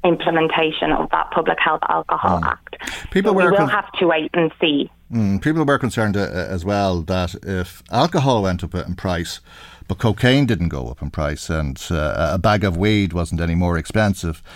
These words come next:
Speaker 2: uh, and if you were somebody who drinks irresponsibly and takes drugs, and there's many people like that, that maybe you wouldn't drink as less, but maybe you'd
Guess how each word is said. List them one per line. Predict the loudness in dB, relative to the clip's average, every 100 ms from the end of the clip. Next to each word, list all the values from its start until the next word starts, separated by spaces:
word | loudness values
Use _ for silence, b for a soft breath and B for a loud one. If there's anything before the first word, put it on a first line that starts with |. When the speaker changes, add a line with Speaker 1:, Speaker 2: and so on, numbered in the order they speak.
| B B B
Speaker 2:
uh, | 0
and | 2 2
if | 2 0 0
you | 2
were | 2 0
somebody | 2 2 2 2 0 -2 -4
who | 0 2 2 -2 -6
drinks | 0 4 4 2 -4 -12 b b b b
irresponsibly | 2 2 4 4 2 0 0 0 0
and | 2 4 2
takes | 2 -2 -2 -4
drugs, | 0 0 0 0
and | 0
there's | 2
many | 0
people | 2 0 2
like | 2 2 2
that, | 0 0 -2 B B
that | 2
maybe | 4 4
you | 4
wouldn't | 4 4
drink | 4 4 2
as | 2
less, | 2
but | 2 2
maybe | 2 4
you'd | 2 0